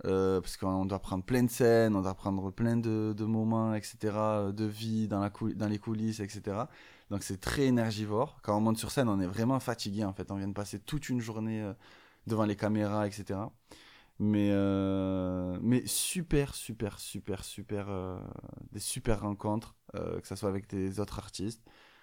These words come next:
où, euh, voilà, il y avait, euh, des Marseillais. En fait, je connaissais tout le monde pratiquement. Il y avait des Marseillaises dont, qui dansaient, qui sont arrivées en finale d'ailleurs. Euh, Inverdens, elle s'appelait. Elle s'appelle toujours. Mais, euh, donc du coup, elle, elle était au collège avec moi.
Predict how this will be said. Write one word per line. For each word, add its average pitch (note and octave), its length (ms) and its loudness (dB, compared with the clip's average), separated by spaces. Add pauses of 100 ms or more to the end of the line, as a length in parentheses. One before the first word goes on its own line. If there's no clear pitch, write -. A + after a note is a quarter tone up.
(180)
où, F#2+ 320 -2
euh, F2 540 0
voilà, G2 220 0
il G2 60 2
y - 20 2
avait, F2+ 260 0
euh, F2 260 2
des F2+ 200 -2
Marseillais. G2+ 460 0
En A2 100 -2
fait, - 100 -4
je - 60 -8
connaissais G2+ 280 2
tout - 120 -6
le A2 80 4
monde A#2 100 2
pratiquement. G2+ 460 -6
Il - 40 -2
y G#2 40 2
avait G#2+ 140 0
des A2 120 0
Marseillaises A2 720 2
dont, G#2 640 2
qui - 160 2
dansaient, A2+ 420 6
qui - 120 -10
sont G2+ 80 0
arrivées F#2+ 180 -2
en G2 80 -2
finale G#2 380 -2
d'ailleurs. F2+ 320 -2
Euh, - 360 -4
Inverdens, A2 500 2
elle F2+ 100 -6
s'appelait. - 320 -6 (480)
Elle F#2+ 100 -2
s'appelle F#2 260 -2
toujours. F#2 300 -6 (320)
Mais, G#2 240 4
euh, F#2 320 2
donc G2 160 0
du G2+ 80 -4
coup, C3+ 140 4
elle, B2 140 6
elle G#2+ 100 4
était G2+ 100 0
au G#2+ 60 2
collège B2 300 8
avec A2+ 220 8
moi. A#2 360 4